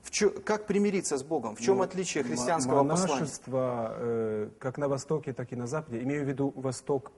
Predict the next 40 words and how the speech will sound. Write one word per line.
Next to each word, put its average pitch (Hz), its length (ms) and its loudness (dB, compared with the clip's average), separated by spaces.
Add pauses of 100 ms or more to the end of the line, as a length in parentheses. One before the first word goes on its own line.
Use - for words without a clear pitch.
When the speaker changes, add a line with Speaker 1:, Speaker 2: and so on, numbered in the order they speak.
Speaker 2:
м, 120 300 -6
христианский, 104 680 -10 (440)
не 127 160 -2
Дальний 107 340 -4
Восток, 98 360 -14 (760)
э, 120 180 2
всегда 147 920 0
означало, 127 720 -2 (140)
да, 131 320 -2
с - 100 -8
одной 123 200 -4
стороны, 123 380 -4
знак 131 440 -2
Царствия 120 460 -6
Божьего, 131 480 -4 (440)
а 123 100 -8
с 117 40 -8
другой 135 280 -4
стороны 139 240 -6
подражание 139 600 -2
Христу. 120 480 -8 (460)
То 131 80 -2
есть 120 200 -4
буддист 131 600 -4
не 143 160 -8
подражает 151 520 -4
Христу, 107 440 -10 (280)
индуист 131 500 -2
тоже 135 220 -4
не 139 160 0
подражает 127 520 -4
Христу. 117 480 -8
Кто-то 147 440 -2
в 123 120 -2
иудаизме, 131 540 2
если 113 200 -6
там 107 180 -6
есть 104 140 -8
монашество, 104 560 -10
да, 110 220 -10